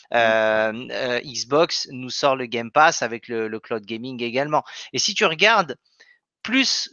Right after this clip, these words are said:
Speaker 2: que te dire, « Je vais acheter une console par licence », pour moi, je pense que ce sera plus, « Je vais acheter un abonnement par licence ». C'est-à-dire un peu comme, euh, Netflix, Disney, Amazon Prime, ce sera, euh, à mon avis, le développement de se dire, « Je vais faire, euh,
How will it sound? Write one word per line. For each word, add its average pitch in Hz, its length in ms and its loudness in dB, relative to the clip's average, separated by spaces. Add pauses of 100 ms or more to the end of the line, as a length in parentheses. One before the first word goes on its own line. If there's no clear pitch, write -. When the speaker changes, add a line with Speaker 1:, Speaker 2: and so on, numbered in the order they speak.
(140)
Speaker 2:
que 151 760 2
te - 60 -4
dire, « 160 280 2
Je 139 120 -2
vais 135 80 4
acheter 143 240 0
une 170 120 -10
console 170 400 -2
par 131 200 4
licence », 175 640 -2
pour 151 160 -4
moi, 196 180 4
je - 80 0
pense 208 240 -2
que 165 80 -6
ce 151 160 -6
sera 170 240 2
plus, « 214 340 -8
Je 120 160 -2
vais 147 80 4
acheter 202 460 2 (120)
un 202 140 4
abonnement 185 680 0
par 185 200 4
licence ». 170 540 -6
C'est-à-dire 139 240 6
un 160 100 6
peu 208 160 0
comme, 190 260 4
euh, 151 140 2
Netflix, 156 560 -4
Disney, 151 400 -4
Amazon 139 460 -2
Prime, 170 420 2 (420)
ce - 180 -4
sera, 170 400 6
euh, 127 400 4
à 135 140 4
mon 147 160 -6
avis, 151 280 -2
le 156 120 -2
développement 139 600 -2
de 175 60 -8
se - 140 -4
dire, « 151 520 0
Je 127 180 -2
vais 135 80 -2
faire, 170 260 2
euh, 131 320 2